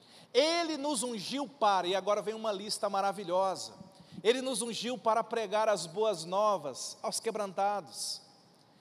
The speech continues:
Ele nos enviou a curar os quebrantados de coração,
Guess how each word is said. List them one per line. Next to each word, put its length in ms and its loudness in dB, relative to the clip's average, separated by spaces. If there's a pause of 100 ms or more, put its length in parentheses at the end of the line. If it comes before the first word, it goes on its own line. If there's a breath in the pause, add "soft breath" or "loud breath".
(480 soft breath)
Ele 220 6
nos 180 -2
enviou 500 6
a 60 6
curar 440 2
os 180 0
quebrantados 1040 -2
de 100 -10
coração, 800 -2